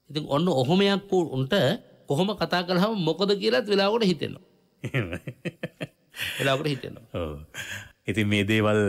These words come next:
Speaker 2: අපි, අ, යම් ආකාරයකට මේ අගතිගාමීව කියනව නෙමෙයි. මේවා වෙනස් වීමත් එක්ක රටේ වෙනසක් ඇති වේවි. අපේ හිතේ වෙනසක් ඇති වේවි. හිතේ වෙනසක් කරන්න නැතුව රටේ වෙනසක් කරන්න උත්සාහ කිරීම,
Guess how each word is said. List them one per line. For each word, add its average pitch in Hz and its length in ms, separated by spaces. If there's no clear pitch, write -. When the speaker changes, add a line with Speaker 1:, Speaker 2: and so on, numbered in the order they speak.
Speaker 2:
අපි, 92 260
අ, - 140
යම් 98 240
ආකාරයකට 95 540
මේ 90 140
අගතිගාමීව 113 840
කියනව 98 320
නෙමෙයි. 92 320
මේවා 98 300
වෙනස් 92 360
වීමත් 98 480
එක්ක 90 200
රටේ 104 300
වෙනසක් 101 400
ඇති 92 220
වේවි. 87 300
අපේ 85 200
හිතේ 98 340
වෙනසක් 101 460
ඇති 90 200
වේවි. 90 220
හිතේ 127 280
වෙනසක් 170 320
කරන්න 156 260
නැතුව 151 180
රටේ 139 240
වෙනසක් 127 300
කරන්න 127 220
උත්සාහ 120 180
කිරීම, 123 300